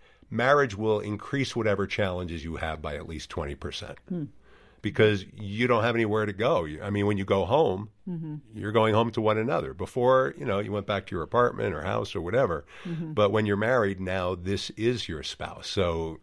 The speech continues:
Speaker 1: you're in a difficult position. And so things typ-, typically will intensify.
Speaker 2: Yeah. Okay. Well, I mentioned kind of at the beginning of the segment just how, you know, in the news and in the church culture, we've seen such a rise in all of a sudden exposing,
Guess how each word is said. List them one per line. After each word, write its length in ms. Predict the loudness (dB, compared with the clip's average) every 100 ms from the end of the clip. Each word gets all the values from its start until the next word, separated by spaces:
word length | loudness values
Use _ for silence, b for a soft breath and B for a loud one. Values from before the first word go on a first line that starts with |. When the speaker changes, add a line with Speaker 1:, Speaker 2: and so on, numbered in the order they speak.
| -16
Speaker 1:
you're 320 | -10 -8 -4
in 120 | -4 -4
a 60 |
difficult 520 | -4 -4 -4 -6 -8
position. 640 | -8 -6 -4 -4 -6 -8 -14 B B B
And 240 | -2 -2 -2
so 220 | -2 -4
things 300 | -6 -8 -8
typ-, 240 | -6 -8 2
typically 380 | 2 2 -2
will 180 | -2 -4
intensify. 720 | -6 -6 -8 -6 -10 -10 -12 -14 -20 -8
Speaker 2:
Yeah. 240 | -4 -4 -4 -12 -10
Okay. 280 | -10 -6 -8 -8 B B B B
Well, 100 | 2
I 60 | 4
mentioned 540 | 4 2 0 -2 -2
kind 180 | -2 0
of 80 | 0
at 120 | 0
the 60 | -2
beginning 480 | -2 2 2 2
of 100 | 0
the 80 | -4
segment 460 | -2 -2 2 0 0
just 300 | -2 -4 -4
how, 540 | -2 2 4 2 -2 -6
you 140 | -6 -2
know, 320 | 0 -2 -4 _ _
in 200 | -2 0
the 100 | 2
news 720 | 0 0 0 0 -2 -4 -6 -4
and 260 | -2 -2
in 160 | -2 -4
the 60 | -4
church 360 | -6 -8 -8
culture, 460 | -4 -4 -2 -4 -2
we've 220 | -4 -6
seen 380 | -8 -4 -4 -4
such 420 | -4 -4 -4 -4
a 60 | -6
rise 480 | -2 0 0 0 -2
in 100 | -2
all 220 | -2 -2
of 80 | -4
a 60 |
sudden 340 | -6 -4 -4 -6
exposing, 960 | -10 -14 -4 0 0 0 0 0 -2